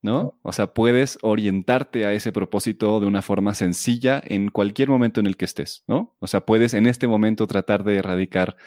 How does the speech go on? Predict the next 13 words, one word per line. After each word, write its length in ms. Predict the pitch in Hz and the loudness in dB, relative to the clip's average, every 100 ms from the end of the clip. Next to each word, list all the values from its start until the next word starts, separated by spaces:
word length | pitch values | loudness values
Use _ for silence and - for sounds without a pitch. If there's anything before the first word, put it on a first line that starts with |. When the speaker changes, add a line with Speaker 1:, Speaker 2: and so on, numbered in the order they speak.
| - - | -12 -4
Speaker 1:
el 80 | |
sufrimiento 420 | 92 90 92 90 90 | -2 0 0 0 2
de 60 | |
las 120 | 87 - | 0 -2
personas 440 | 82 78 78 - 90 | -6 -6 -6 -8 -4
en 140 | 92 | -2
cualquier 300 | 90 90 101 | -2 0 0
instante. 440 | 98 - 80 - - - - - | 0 -2 -6 -8 -20 -20 -20 -14
Entonces, 440 | 95 107 123 135 _ - _ - | -2 0 2 -2 _ -20 _ 0
¿cómo 500 | 147 160 160 262 294 - | 2 2 2 0 -6 -2
podemos 360 | 104 117 127 | 2 2 2
ayudar 320 | 113 107 110 110 | 0 2 2 2
a, 220 | 110 | 0